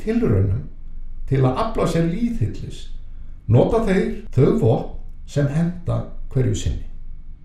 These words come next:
Og svo er það auðvitað stjórnmálamaðurinn sem nálgast flest verkefni líkt og verkfræðingur. En slíkur stjórnmálamaður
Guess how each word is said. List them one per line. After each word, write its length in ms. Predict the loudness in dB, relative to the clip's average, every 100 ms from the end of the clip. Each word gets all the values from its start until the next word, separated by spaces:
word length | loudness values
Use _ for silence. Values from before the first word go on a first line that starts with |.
| -12 -10 -10 -10 -10 -10 -10 -12 -8
Og 120 | -4
svo 180 | 4 6
er 80 | 6
það 140 | 6 6
auðvitað 320 | 4 4 2
stjórnmálamaðurinn 880 | 4 2 2 0 2 2 4 4 4
sem 140 | 4
nálgast 480 | 4 2 2 0 0
flest 320 | 0 -2 -2
verkefni 600 | 0 -2 -2 -4 0 0 0 -2 -6
líkt 240 | -4 -4 -4
og 140 | -2
verkfræðingur. 680 | -2 -2 -2 -2 -4 -6 -10 -10 -12 -12 -10 -10 -10 -8 -6
En 120 | -2
slíkur 360 | 2 2 2
stjórnmálamaður 880 | -2 0 0 2 2 4 4 2 0